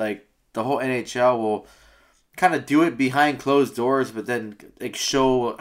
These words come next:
I don't know, it's weird how the draft goes. I wish they would just do it in front of everyone, have a live feed so all the fans can see, so there's no conspiracy theories, but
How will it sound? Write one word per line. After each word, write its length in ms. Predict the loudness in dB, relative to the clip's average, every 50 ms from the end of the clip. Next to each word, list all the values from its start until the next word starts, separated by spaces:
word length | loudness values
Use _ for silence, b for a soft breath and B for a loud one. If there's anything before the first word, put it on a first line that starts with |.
| -12 -6
I 140 | 0 0 0
don't 160 | 0 0 -6
know, 100 | -8 -8
it's 160 | -8 -8 -6
weird 280 | -2 0 2 2 2 2
how 100 | 2 0
the 100 | 0 0
draft 380 | -2 0 0 2 0 0 -2 -6
goes. 220 | -6 -6 -2 -2
I 80 | 0 0
wish 240 | 0 -2 -4 -4
they 60 | -4 -4
would 140 | -4 -4
just 240 | -4 -6 -6 -8 -12 b b b b b b b b b b b b b b _ _ -10
do 240 | -2 0 2 4 2
it 160 | 2 0 -4
in 60 | -10
front 200 | -2 0 2 2
of 80 | 2 0
everyone, 460 | -2 -2 -2 0 0 0 0 0 2
have 180 | 2 2 2 2
a 40 |
live 340 | 0 2 4 4 4 2 0
feed 460 | -4 -6 -6 -4 -4 -2 -4 -6 -6
so 80 | -6 -4
all 180 | -2 0 0 0
the 80 | -2
fans 340 | -4 -4 -4 -4 -4 -6 -6
can 140 | -8 -6 -6
see, 360 | -6 -8 -8 -6 -6 -6 -8
so 360 | -8 -8 -8 -8 -6 -6 -6
there's 200 | -8 -8 -10 -8
no 520 | -6 -4 -2 -2 -2 -2 -2 -4 -6 -8 -12 _
conspiracy 580 | -16 -16 -16 -16 -6 -2 -2 -2 -2 -2 -8 -12
theories, 480 | -10 -8 -8 -6 -4 -4 -4 -6 -6
but 340 | -8 -6 -4 -4 -4 -4 -8